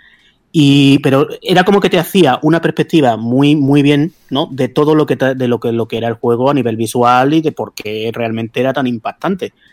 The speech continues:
Y, bueno, eso también yo creo que hizo que en España, cuando salió, vale que, que teníamos ganas,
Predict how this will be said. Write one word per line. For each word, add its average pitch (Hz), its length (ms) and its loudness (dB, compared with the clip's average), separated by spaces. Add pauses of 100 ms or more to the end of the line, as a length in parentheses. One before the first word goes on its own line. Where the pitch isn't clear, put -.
(280)
Y, 123 420 2
bueno, 151 240 2
eso - 140 -2
también 147 480 2
yo 131 100 0
creo 143 160 2
que 139 80 -2
hizo 127 180 -2
que 127 100 -2
en 127 40 0
España, 139 380 -2
cuando 120 240 -2
salió, 135 380 -2
vale 131 260 -4
que, 120 360 -2
que 117 140 -4
teníamos 123 340 -2
ganas, 123 280 0